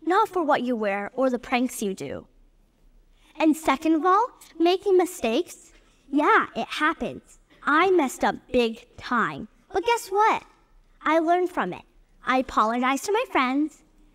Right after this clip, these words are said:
and luckily she forgave me, and we became friends again. Now here's what I want to share with every single one of you here today. Next time you're starting to feel that pull, that wanting to fit in,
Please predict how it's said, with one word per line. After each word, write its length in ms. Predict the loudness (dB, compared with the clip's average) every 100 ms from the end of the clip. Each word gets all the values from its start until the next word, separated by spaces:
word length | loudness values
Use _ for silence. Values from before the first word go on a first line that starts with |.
| -2
and 260 | 0 2
luckily 300 | 0 -2 -2 -2 -4
she 180 | -8 -8
forgave 420 | -4 -2 0 0
me, 260 | 0 -2 -4 -12 -4
and 140 | 0 2
we 80 |
became 320 | 0 -2 -2 -4
friends 320 | -2 -4 -4
again. 340 | -8 -10 -12 -16 _ _ _ _ _ _ -4
Now 160 | 0 0
here's 300 | 2 0 0
what 220 | 0 -2 0
I 200 | 0 0
want 240 | 0 -4 -4
to 100 | -6
share 460 | -4 -4 -4 -8 -14 -20 _
with 220 | -8 -8 -4
every 260 | -2 0 0
single 480 | 0 -2 0 0 -2 -2
one 180 | -2
of 120 | -2 -4
you 120 | -6
here 280 | -4 -4 -4
today. 420 | -8 -10 -10 -16 _ _ _ _ _ _ _ _ _ _ _ -4
Next 320 | 0 0 -2
time 340 | -6 -6 -6 -12 _
you're 100 | -4
starting 400 | -4 0 0 0 -2
to 100 | -4
feel 240 | -2 0
that 240 | 0 -2
pull, 400 | -6 -4 -4 -6 _ _ _ _ _ _ _ _ _ -2
that 180 | 0 0 -2
wanting 640 | -2 0 0 0 -2 -2 -2
to 120 | -6
fit 440 | -6 -2 -2 -2 -4
in, 340 | -4 -4 -8